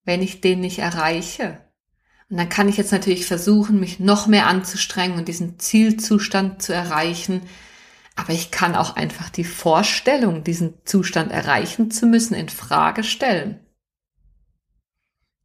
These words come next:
Denn unter dem leide ich eigentlich, unter dieser Vorstellung, wie etwas sein sollte,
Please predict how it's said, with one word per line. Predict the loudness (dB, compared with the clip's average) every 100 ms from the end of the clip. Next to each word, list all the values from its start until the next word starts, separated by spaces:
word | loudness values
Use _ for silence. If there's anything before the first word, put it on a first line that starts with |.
| _ _
Denn | -6 -4
unter | -2 -4
dem | -6 -14 -2 4 4 4 2
leide | 4 4 2 -2
ich | -6 -4
eigentlich, | 0 0 -2 -10 -12 -12 -10
unter | -12 -10
dieser | -8 -8
Vorstellung, | -12 -8 2 2 2 0 0 0 0
wie | -4
etwas | -8 -8 -8 -2
sein | 0 2 4
sollte, | 4 2 2 0 -2 -8 -8